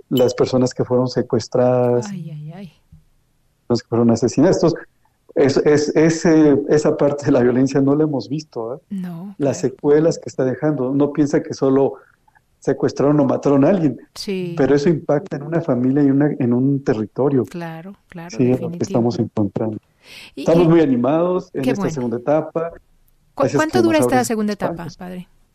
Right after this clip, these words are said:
Speaker 1: Mira, nosotros nos propusimos de aquí a la elección.
Speaker 2: Ujú,
Speaker 1: La
Speaker 2: ah,
Speaker 1: idea
Speaker 2: bien.
Speaker 1: es,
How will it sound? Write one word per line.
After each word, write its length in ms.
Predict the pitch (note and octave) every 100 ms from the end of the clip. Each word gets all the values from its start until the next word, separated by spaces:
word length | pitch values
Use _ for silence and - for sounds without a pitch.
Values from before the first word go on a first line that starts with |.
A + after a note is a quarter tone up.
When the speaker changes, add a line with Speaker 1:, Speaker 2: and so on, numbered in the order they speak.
| _ _ _ _ _ _ _ _ _ _
Speaker 1:
Mira, 220 | C3+ B2+ -
nosotros 420 | C#3+ B2+ D3 D3+
nos 160 | E3+ -
propusimos 500 | C#3 - B2 D3 D3
de 60 | B2
aquí 240 | - D3 C3+
a 100 | B2
la 120 | A#2+
elección. 440 | A2+ A#2 - B2 - _ _ _ _ _ _ _ _ _ _ _ _ _ _ _
Speaker 2:
Ujú, 220 | G#3 G3+ G3+
Speaker 1:
La 120 | C#3
Speaker 2:
ah, 40 | C3
Speaker 1:
idea 340 | B2 C3+ C3+
Speaker 2:
bien. 280 | C#3+ C#3+ D3
Speaker 1:
es, 420 | D3+ - - -